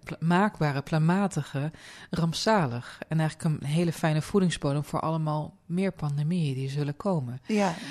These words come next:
Speaker 1: Maar, eh, heel even terug naar, eh, de vraag dan.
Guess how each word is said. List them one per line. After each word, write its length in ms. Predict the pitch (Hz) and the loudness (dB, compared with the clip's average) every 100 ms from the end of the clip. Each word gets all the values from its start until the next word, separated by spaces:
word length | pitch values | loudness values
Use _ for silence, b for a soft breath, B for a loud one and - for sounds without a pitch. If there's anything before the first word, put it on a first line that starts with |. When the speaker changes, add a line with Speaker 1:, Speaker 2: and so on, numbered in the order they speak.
| - | -2
Speaker 1:
Maar, 240 | 185 190 - | 2 2 -2
eh, 180 | - 190 | -4 -2
heel 300 | 180 214 214 | 2 2 2
even 300 | 202 - - | -2 -6 -4
terug 280 | 202 185 | -2 0
naar, 340 | 175 170 165 - | 2 4 2 0
eh, 100 | 156 151 | -4 -4
de 80 | 147 | -4
vraag 460 | - 214 170 135 - | -4 -2 -2 -2 -6
dan. 240 | 131 208 | -6 -6